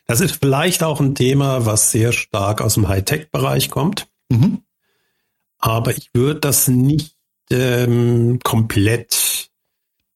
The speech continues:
Speaker 1: äh, sagen, dass es auch in der anderen Welt nicht gilt. Also ich habe mir Beispiele mal angeguckt, äh, Elektromobilität kann man das wunderbar, äh, auch zeigen. Ja, darüber würde ich gerne mit dir reden.
Speaker 2: Cool.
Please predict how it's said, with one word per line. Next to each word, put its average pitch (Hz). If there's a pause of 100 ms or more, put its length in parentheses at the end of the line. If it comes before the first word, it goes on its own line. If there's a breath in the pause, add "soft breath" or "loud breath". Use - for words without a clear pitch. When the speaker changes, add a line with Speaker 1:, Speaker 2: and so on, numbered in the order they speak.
Speaker 1:
äh, 110
sagen, 104
dass 98
es 104
auch 98
in 92
der 95
anderen 98
Welt 95
nicht 98
gilt. 104
Also 107
ich -
habe 113
mir 110
Beispiele 113
mal 98
angeguckt, 113
äh, 101
Elektromobilität 104
kann 104
man 101
das 98
wunderbar, 98
äh, 101 (200)
auch 104
zeigen. 104 (1300)
Ja, -
darüber 123
würde 107
ich 101
gerne 98 (200)
mit 101
dir 92
reden. 92 (400)
Speaker 2:
Cool. 147